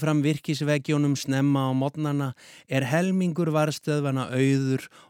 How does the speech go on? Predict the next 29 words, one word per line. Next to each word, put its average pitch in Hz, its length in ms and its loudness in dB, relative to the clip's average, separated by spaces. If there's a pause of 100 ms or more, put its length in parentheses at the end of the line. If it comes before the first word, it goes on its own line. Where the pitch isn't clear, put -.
og 127 160 -4
króglopnir 156 960 0
verðirnir 135 640 -2
standa 135 480 -2
vaktina 127 560 -6
dúðaðir 139 640 0
loðfeldi 135 800 -2 (340)
og 135 160 0
ná 147 320 4
með 147 300 0
erfiðismunum 156 1000 0 (240)
að 120 300 -2
lyfta 143 500 -4
annarri 151 400 -2
hendinni 113 560 -4
til 113 240 -4
að 101 140 -6
heilsa 120 500 -2
að 104 140 -4
hermanna 104 420 -4
sið. 90 320 -12 (960)
Þeir 131 320 2
gætu 139 400 2
rétt 147 320 0
eins 139 240 0
verið 135 480 2
í - 0 -
fletum 120 480 -4
sínum. - 240 -16